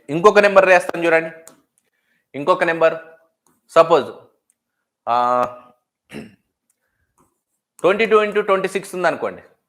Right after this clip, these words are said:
దీని ఆన్సర్ ట్వంటీ టూ ఇంటూ ట్వంటీ సిక్స్. దాని ఆన్సర్ ఎంత? స్పీడ్ ట్వంటీ టూ ఇంటూ ట్వంటీ సిక్స్. ట్వంటీ ఫోర్ స్క్వేర్. ఆ ట్వంటీ ఫోర్ అంటే ఎంత?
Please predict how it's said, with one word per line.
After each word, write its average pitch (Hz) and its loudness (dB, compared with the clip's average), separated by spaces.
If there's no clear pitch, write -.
దీని 151 -6
ఆన్సర్ 190 -4
ట్వంటీ 165 -4
టూ 180 -8
ఇంటూ 185 -10
ట్వంటీ 180 -10
సిక్స్. - -12
దాని 139 0
ఆన్సర్ 175 -2
ఎంత? 139 -8
స్పీడ్ 208 -6
ట్వంటీ 160 0
టూ 175 -2
ఇంటూ 170 -4
ట్వంటీ 156 -4
సిక్స్. - -10
ట్వంటీ 180 0
ఫోర్ 214 0
స్క్వేర్. 202 -4
ఆ 190 0
ట్వంటీ 185 -6
ఫోర్ 208 0
అంటే 202 -4
ఎంత? 190 -6